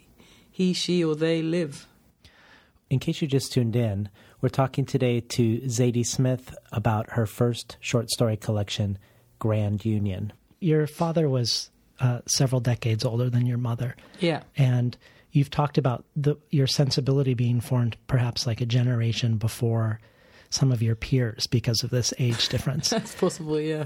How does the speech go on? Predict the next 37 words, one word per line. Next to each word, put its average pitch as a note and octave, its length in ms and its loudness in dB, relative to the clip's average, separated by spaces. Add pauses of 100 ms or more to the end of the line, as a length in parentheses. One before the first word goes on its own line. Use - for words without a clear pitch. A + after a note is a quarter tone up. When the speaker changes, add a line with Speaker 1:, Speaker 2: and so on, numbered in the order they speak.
Speaker 2:
Uh, C#3+ 200 4 (300)
could D#3 160 2
you, G3 140 2 (220)
could D3 160 0
you D#3 280 0 (140)
maybe C#3+ 400 2
touch - 340 -2
on C3 240 2 (300)
what C3+ 140 2
some C#3 180 2
of C3 60 2
those B2 200 0
books - 380 -2
were, B2 420 2
and C3 240 4
then B2 300 2 (520)
if - 180 0
you C3 120 4
were B2+ 120 2
able A#2+ 300 0
to A2+ 120 -2
time A#2 320 0
travel G#2+ 540 0 (440)
now A#2 580 0 (500)
and, A2+ 280 0 (200)
and A#2 200 0
ch-, - 140 -6 (120)
swap - 480 -2
in B2 120 2
a A2 60 0
book G2+ 260 -6
or A2 60 0
two, G#2 340 -2 (460)
what, C3+ 160 2 (100)
Speaker 1:
I D#3+ 40 2
mean, E3 280 2
Speaker 2:
what D#3 140 2